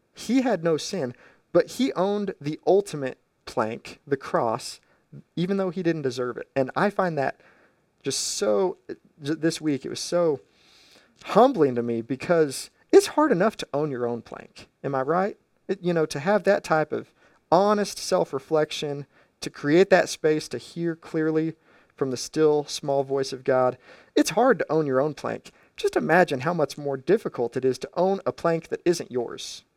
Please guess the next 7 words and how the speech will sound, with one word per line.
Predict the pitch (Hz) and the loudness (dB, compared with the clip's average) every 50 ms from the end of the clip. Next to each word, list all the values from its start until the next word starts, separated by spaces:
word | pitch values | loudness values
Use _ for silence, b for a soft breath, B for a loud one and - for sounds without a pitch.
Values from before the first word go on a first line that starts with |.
| _ _ _ _ _ _ _ _ _ _ - | _ _ _ _ _ _ _ _ _ _ -6
that, | 139 - _ _ - | -6 -6 _ _ -10
that | 131 139 - - | -10 -10 -10 -8
you | 151 165 | -8 -4
didn't, | 151 147 135 131 120 - _ _ _ _ _ _ _ _ | -2 -2 -2 -4 -8 -12 _ _ _ _ _ _ _ _
you | - - | -8 -8
know, | - - - - - | -8 -8 -10 -12 -8
deserve. | - 131 117 123 135 131 - - - - - - _ | -8 -6 -4 -4 -6 -6 -6 -8 -14 -16 -20 -20 _